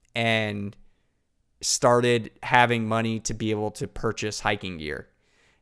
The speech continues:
And, and it, it's a big deal. I mean, this hiking and backpacking in general is something that it takes time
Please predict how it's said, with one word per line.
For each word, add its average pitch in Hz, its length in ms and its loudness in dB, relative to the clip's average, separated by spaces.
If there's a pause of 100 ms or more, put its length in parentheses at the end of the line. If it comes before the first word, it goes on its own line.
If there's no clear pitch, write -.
(120)
And, 120 520 2
and 127 200 0
it, - 80 -6
it's 156 460 0
a 208 40 4
big 208 240 4
deal. 202 380 2
I 139 120 0
mean, 143 300 -2
this - 380 -2 (640)
hiking 196 640 0
and 135 480 0 (140)
backpacking 131 760 2
in 113 120 -4
general 107 640 -2 (1080)
is 131 180 4
something 123 600 0
that 107 280 0 (880)
it 127 220 -2
takes 175 340 4
time 117 680 0